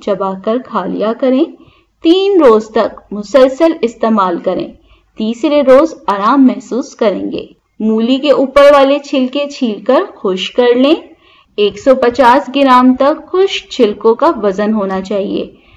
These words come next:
फिर इसमें पचास ग्राम चीनी मिलाकर बारीक पीस लें। सुबह निहार मुंह एक चाय वाला चम्मच एक गिलास ताजा पानी के साथ खाएं। एक माह तक इंशाअल्लाह बवासीर दूर हो जाएगी।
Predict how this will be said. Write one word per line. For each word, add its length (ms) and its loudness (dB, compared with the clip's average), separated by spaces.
फिर 180 2
इसमें 340 4
पचास 500 0
ग्राम 380 2
चीनी 420 2
मिलाकर 560 -2
बारीक 400 -4
पीस 380 -12
लें। 260 -4
सुबह 260 0
निहार 480 2
मुंह 380 0
एक 280 -2
चाय 240 2
वाला 240 -2
चम्मच 540 -6
एक 280 0
गिलास 440 -4
ताजा 280 -4
पानी 360 -6
के 120 -8
साथ 240 -8
खाएं। 440 -8
एक 280 -2
माह 240 2
तक 360 0
इंशाअल्लाह 640 0
बवासीर 640 -4
दूर 280 -4
हो 220 2
जाएगी। 580 -4